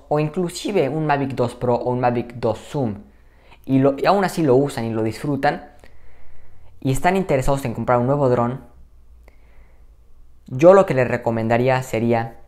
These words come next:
que se esperen unos seis meses a que salga el Mavic tres, ya que mientras en este momento ustedes tienen su dron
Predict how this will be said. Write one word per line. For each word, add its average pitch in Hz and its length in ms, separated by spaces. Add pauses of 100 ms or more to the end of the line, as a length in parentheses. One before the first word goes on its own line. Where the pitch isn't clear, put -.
(120)
que 135 100
se 131 100
esperen 180 520
unos 151 280
seis 131 400
meses 123 540 (160)
a - 180
que 147 100
salga 165 280
el 135 80
Mavic 123 400
tres, - 320 (460)
ya 156 160
que 165 80
mientras 156 420 (100)
en 123 240
este 135 180
momento 123 340
ustedes 127 400
tienen 120 400 (1800)
su 131 200
dron 131 320